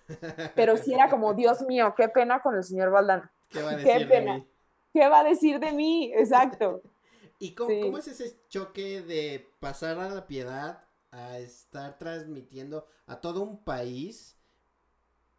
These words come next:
Speaker 1: un evento que todo mundo vemos y que sabes que tu mamá va a ver y que tus vecinos y que, o sea, realmente sí es el evento que todo el mundo estamos y que tú estás ahí cada noche durante un mes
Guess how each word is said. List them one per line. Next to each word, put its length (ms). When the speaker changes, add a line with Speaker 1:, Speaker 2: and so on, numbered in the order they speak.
Speaker 1:
un 500
evento 680
que 100
todo 380
mundo 380
vemos 580
y 60
que 160
sabes 320
que 120
tu 160
mamá 280
va 100
a 40
ver 320
y 80
que 180
tus 200
vecinos 760
y 60
que, 120
o 40
sea, 180
realmente 520
sí 180
es 200
el 200
evento 420
que 80
todo 140
el 60
mundo 220
estamos 420
y 40
que 120
tú 180
estás 280
ahí 160
cada 280
noche 360
durante 400
un 160
mes 360